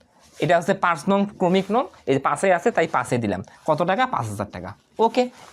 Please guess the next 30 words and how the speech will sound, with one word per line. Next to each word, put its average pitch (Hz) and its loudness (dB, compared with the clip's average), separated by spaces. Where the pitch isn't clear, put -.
এরপরে 254 2
আমাদের 233 4
কি 214 0
আছে? 139 0
ব্যাংক 160 2
বিবরণী 156 2
অনুযায়ী 156 0
ব্যাংক 123 2
জমার 131 4
উদ্বৃত্ত। 92 -8
তাহলে 190 2
নগদান 180 4
বই 240 8
অনুযায়ী 233 4
ব্যাংক 196 2
জমার 208 4
উদ্বৃত্ত 196 -2
ছিল 233 4
এক 196 -2
লক্ষ 202 0
পঁয়ত্রিশ 220 2
হাজার, 139 4
পাস 160 2
বই 226 6
অনুযায়ী 226 4
ছিল 208 2
এক - -4
লক্ষ 170 0
চৌত্রিশ 156 0
হাজার। 117 2